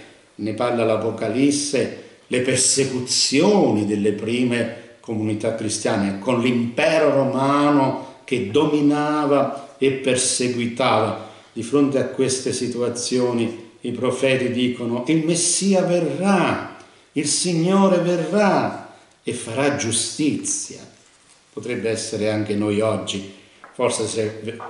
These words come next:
oggi una voce profetica, se venisse Isaia, direbbe nel nostro tempo: "Verrà il vaccino, la pandemia finirà." Ecco,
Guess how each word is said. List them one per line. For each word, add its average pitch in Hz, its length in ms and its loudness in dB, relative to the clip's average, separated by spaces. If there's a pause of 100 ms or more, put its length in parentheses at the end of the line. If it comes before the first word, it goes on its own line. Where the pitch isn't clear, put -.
(340)
oggi 123 340 0
una 117 160 2
voce 131 320 2
profetica, 123 720 0
se 123 120 0
venisse 135 440 2
Isaia, 131 460 2
direbbe 123 840 0
nel 123 160 -2
nostro 127 540 0
tempo: 131 760 0
"Verrà 160 300 2
il 202 160 4
vaccino, 208 1000 2 (200)
la 160 140 -2
pandemia 208 680 4
finirà." 208 1080 2
Ecco, - 600 -6